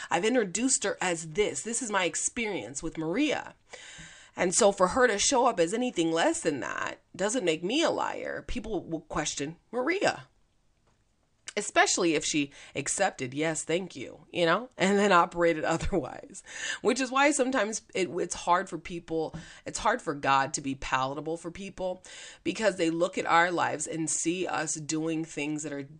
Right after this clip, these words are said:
definitely not okay, like the operation of anything other than love. Yeesh, it's like an oxymoron, right? I believe in God and I, I hate you. I can't stand you.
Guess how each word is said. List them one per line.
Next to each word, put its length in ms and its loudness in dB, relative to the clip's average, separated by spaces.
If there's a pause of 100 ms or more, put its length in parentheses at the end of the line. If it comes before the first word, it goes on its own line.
definitely 560 -2
not 240 -2
okay, 560 0
like 440 -10
the 180 -2
operation 960 0
of 160 -8
anything 540 -4
other 280 -4
than 220 -8
love. 540 -4 (760)
Yeesh, 460 -2
it's 160 -8
like 140 0
an 100 -4
oxymoron, 1120 0
right? 440 -2 (360)
I 120 4
believe 420 0
in 160 -2
God 480 6 (100)
and 140 -4
I, 240 -2 (140)
I 100 0
hate 340 -2
you. 560 -4 (120)
I 80 0
can't 360 0
stand 540 -2
you. 440 -6